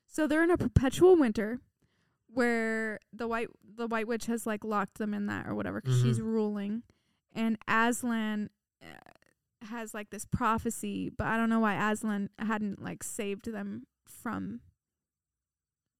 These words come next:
Speaker 1: the white witch yet, but I guess was gonna use the kids to do that. And I don't know why it had to be kids, but <laughs> anyways, um, it makes it more kid-friendly, I guess. <laughs>
Speaker 2: Yeah, you gotta make sure, like,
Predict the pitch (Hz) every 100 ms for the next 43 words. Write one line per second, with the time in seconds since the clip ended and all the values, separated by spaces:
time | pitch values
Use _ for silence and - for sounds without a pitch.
0 | 233 226 208 190 - 240 - 285 294 -
1 | _ - - 226 - 226 214 - 226 226
2 | 208 196 202 - - 208 214 - 254 -
3 | 127 104 117 - - _ _ _ _ _
4 | _ _ 214 220 202 185 - 208 202 202
5 | 202 220 - 277 - 262 240 214 - -
6 | 226 202 247 262 - 294 247 277 254 269
7 | - - - - 392 381 359 302 _ -
8 | 240 226 208 196 - _ _ _ 226 202
9 | 226 220 214 208 - - 214 - - -
10 | - - _ 269 262 - 254 302 311 302
11 | 190 170 156 135 123 127 _ 135 - -
12 | 135 113